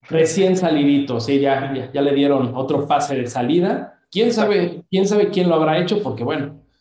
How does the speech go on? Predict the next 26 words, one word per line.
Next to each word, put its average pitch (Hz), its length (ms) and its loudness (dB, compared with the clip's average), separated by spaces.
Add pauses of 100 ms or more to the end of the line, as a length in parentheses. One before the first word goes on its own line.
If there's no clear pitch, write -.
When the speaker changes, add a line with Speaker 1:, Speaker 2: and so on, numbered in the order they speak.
(380)
Speaker 1:
ya 143 200 0
para 143 280 0
que 117 320 -2
vaya 139 280 -2
por 127 140 -4
encima 117 800 -2 (560)
de 127 160 0
lo 131 120 0
que 147 120 -6
incluso 156 400 2
el - 140 0
presidente 147 400 0
decía 143 180 0
en 139 60 -2
sus 143 120 -2
mañaneras, 143 1120 -4
ha 139 100 -4
de 139 140 0
tener 139 160 -2
una 139 160 0
muy 143 200 0
buena 131 320 0
palanca, 117 360 -2
¿no? 180 200 -4
Pero 117 180 -2
bueno. 117 340 -4